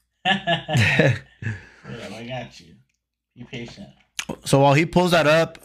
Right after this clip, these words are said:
Speaker 2: um, we do have Escuadron practice after this.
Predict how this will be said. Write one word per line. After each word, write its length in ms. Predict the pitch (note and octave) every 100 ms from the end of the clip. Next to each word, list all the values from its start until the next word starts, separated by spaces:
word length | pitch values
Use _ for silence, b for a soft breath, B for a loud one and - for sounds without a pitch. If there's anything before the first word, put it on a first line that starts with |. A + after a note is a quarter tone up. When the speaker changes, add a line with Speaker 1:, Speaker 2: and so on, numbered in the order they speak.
| C3
Speaker 2:
um, 480 | C3 C3 A#2 A2 - _ -
we 100 | C3
do 100 | C3+
have 160 | D#3+ D3
Escuadron 500 | C#3 - A#2+ B2 C3
practice 640 | C3+ C3+ C#3 C3+ C3+ - - -
after 340 | B2 A#2 -
this. 460 | A2+ A#2+ C3 - -